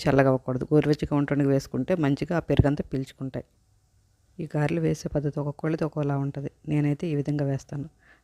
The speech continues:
జీలకర్ర కానీ ఆవాలు కానీ చిన్న ప్యాకెట్స్ ఉంటాయి కదా, ఆ ప్యాకెట్స్ తీసుకొని ఈ విధంగా తడి చేసి తుడిచేసుకొని కొంచెం ముద్ద తీసుకొని రౌండ్గా చేసుకొని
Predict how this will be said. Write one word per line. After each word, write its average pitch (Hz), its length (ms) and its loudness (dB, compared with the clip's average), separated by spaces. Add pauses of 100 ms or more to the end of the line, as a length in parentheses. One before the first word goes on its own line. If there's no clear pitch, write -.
(120)
జీలకర్ర 151 400 4
కానీ 147 220 2
ఆవాలు 143 300 0
కానీ 143 200 -4
చిన్న 151 220 0
ప్యాకెట్స్ 143 380 -2
ఉంటాయి 135 200 -2
కదా, 147 140 -2 (800)
ఆ - 20 4 (100)
ప్యాకెట్స్ 139 400 2
తీసుకొని 147 420 -4 (120)
ఈ 156 100 2
విధంగా 151 260 4 (100)
తడి 139 240 0
చేసి 143 260 -2
తుడిచేసుకొని 147 600 -4 (380)
కొంచెం 151 300 -2
ముద్ద 135 120 0 (120)
తీసుకొని 156 400 -4 (840)
రౌండ్గా 151 340 8 (100)
చేసుకొని 160 420 -4